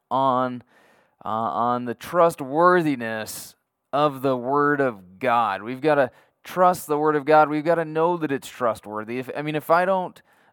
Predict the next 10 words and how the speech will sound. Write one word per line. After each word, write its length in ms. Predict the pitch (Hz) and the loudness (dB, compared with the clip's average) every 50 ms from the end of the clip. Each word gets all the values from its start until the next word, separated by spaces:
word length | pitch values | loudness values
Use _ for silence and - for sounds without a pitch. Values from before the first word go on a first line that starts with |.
| _ 139 | _ 0
believe 840 | 139 139 135 139 151 165 165 151 135 127 120 120 117 113 110 - - _ _ _ _ _ _ _ _ _ _ _ | 0 2 2 2 2 2 2 2 0 0 -2 -4 -6 -8 -10 -16 -20 _ _ _ _ _ _ _ _ _ _ _
that 420 | - 110 123 131 135 135 135 135 - _ | -4 0 2 4 6 6 4 4 0 _
the 180 | - 139 131 123 | -8 -6 -4 -4
Word 320 | 120 127 156 175 175 160 | -4 -2 0 0 0 0
of 140 | 156 131 131 | -2 -2 2
God 320 | 160 160 156 151 147 143 | 4 6 8 8 6 6
is 160 | 143 139 127 | 2 -2 -2
the 140 | 113 135 131 | -4 -6 -6
<laughs> 200 | 127 - - - | -6 -8 -6 -2
words 460 | 196 190 185 185 175 165 143 - - | 0 2 2 2 0 0 -2 -12 -14